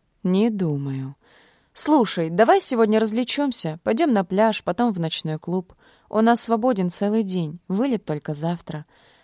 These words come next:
Адель так зачарованно предлагала ему развлечения, что сложно было не согласиться. Кевин кивнул. Их привезли в гостиницу, которая находилась чуть за городом, но рядом с океаном, без пассажиров,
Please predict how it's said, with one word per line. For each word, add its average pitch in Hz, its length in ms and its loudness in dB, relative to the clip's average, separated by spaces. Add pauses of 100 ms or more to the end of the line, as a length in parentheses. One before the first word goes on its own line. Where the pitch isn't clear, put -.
Адель 202 360 2
так 196 300 0
зачарованно 165 580 -2
предлагала 165 480 -2
ему 160 220 -4
развлечения, 170 840 -4
что - 220 -4
сложно 190 400 -2
было 147 180 -6
не 147 120 -6
согласиться. 147 760 -8 (460)
Кевин 208 340 0
кивнул. 135 540 -6 (960)
Их - 200 -2
привезли 247 380 4
в 226 80 0
гостиницу, 277 800 0
которая 180 380 2
находилась 185 600 0
чуть 226 260 -4
за 220 120 0
городом, 156 600 -4 (120)
но 214 200 0
рядом 185 300 0
с - 120 -6
океаном, 147 580 -6 (280)
без 180 220 -2
пассажиров, 170 720 -4